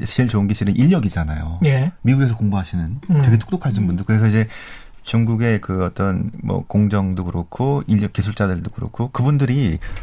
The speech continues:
Speaker 1: 노벨상을 받을 정도는 아직은 아닌데
Speaker 2: 네.
Speaker 1: 바로 그 밑에 급에서
Speaker 2: 음.
Speaker 1: 상품화하는 데는 일가견이 있는 분들.
Speaker 2: 음.
Speaker 1: 그게 지금 미국이 일 등, 중국이 이 등인 산업가 이렇게 되게 많아요. 그래서
Speaker 2: 네.
Speaker 1: 아직 중국이 기-, 미국을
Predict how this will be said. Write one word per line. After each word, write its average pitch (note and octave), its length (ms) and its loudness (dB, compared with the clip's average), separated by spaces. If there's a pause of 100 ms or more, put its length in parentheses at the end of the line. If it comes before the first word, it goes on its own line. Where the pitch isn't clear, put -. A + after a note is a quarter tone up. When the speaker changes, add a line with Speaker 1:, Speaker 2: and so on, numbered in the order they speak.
(140)
Speaker 1:
노벨상을 F3+ 580 2
받을 G#2 240 0
정도는 A#2 400 0
아직은 A#2 260 0
아닌데 D#2+ 680 -4
Speaker 2:
네. C#3+ 280 0 (100)
Speaker 1:
바로 B2 240 0
그 B2 240 -4
밑에 A2 320 -4
급에서 F2 640 -2
Speaker 2:
음. A#2+ 280 2 (300)
Speaker 1:
상품화하는 F#3+ 880 2
데는 B2 260 0
일가견이 F3 520 2
있는 E2+ 300 0
분들. D2+ 300 -8 (280)
Speaker 2:
음. B2+ 240 4
Speaker 1:
그게 D#3 140 4
지금 D3 320 2
미국이 D3+ 340 2
일 A2+ 180 2
등, B2 340 0
중국이 B2+ 380 0
이 G#2 60 2
등인 A#2 500 2
산업가 A#2 540 0
이렇게 F#2+ 320 -2
되게 A2+ 200 4
많아요. F2 520 0
그래서 A#2 200 6
Speaker 2:
네. A2 60 0 (340)
Speaker 1:
아직 A#2 380 2 (300)
중국이 A#2 420 0
기-, - 200 -14
미국을 G2+ 480 -2